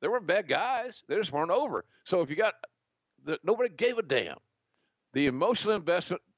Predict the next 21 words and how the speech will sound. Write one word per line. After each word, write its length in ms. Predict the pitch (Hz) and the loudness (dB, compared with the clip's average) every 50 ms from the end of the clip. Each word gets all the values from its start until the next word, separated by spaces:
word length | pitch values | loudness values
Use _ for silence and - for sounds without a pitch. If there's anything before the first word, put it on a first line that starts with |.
| _ - | _ -6
was 260 | 123 123 117 - - _ _ _ _ - | -6 -4 -4 -6 -12 _ _ _ _ -12
null 440 | 120 117 135 160 175 180 185 196 - - | -4 0 2 4 4 4 4 2 0 -2
and 180 | 143 131 110 | -6 -6 -2
void, 420 | 101 151 170 160 127 101 82 76 - _ _ _ _ _ _ _ _ _ _ _ _ _ _ _ - - 101 - - | 2 4 4 4 4 2 0 -4 -8 _ _ _ _ _ _ _ _ _ _ _ _ _ _ _ -20 -20 -20 -12 -8
uh, 160 | 107 110 104 104 - - 120 120 - | -6 -6 -6 -6 -8 -8 -10 -8 -4
in 160 | 127 123 117 | -4 -2 0
that 160 | 117 113 113 | 0 -2 -2
match, 360 | 110 117 113 101 98 - - - | -2 -2 -2 -2 -2 -6 -10 -6
Conrad. 440 | - 101 98 95 95 95 98 107 104 | -4 -4 -4 -2 -2 -2 -2 -2 -2
And 100 | 104 110 | -2 -4
when 100 | 120 127 | -4 -2
you 160 | 127 120 120 | 0 0 0
have 200 | 143 180 190 180 | 0 0 -2 0
that 180 | 147 147 143 127 | -2 -2 -4 -4
situation, 600 | - 135 123 - 120 110 104 101 98 - - - _ _ _ _ - - - - - | -8 -12 -12 -8 -4 -2 -2 -2 -2 -6 -14 -16 _ _ _ _ -20 -20 -18 -6 0
we've 140 | 139 180 175 | 0 2 4
had 120 | 180 185 | 4 2
the 80 | 160 135 | 2 0
same 400 | - - - 190 202 214 226 226 | -2 0 0 2 2 2 0 -2
thing, 520 | - - 185 196 180 165 156 139 139 151 - _ _ _ _ _ _ _ _ _ _ _ _ _ _ - | -4 -4 -2 0 0 0 0 -2 -4 -8 -12 _ _ _ _ _ _ _ _ _ _ _ _ _ _ 0
uh, 160 | 127 123 | 0 0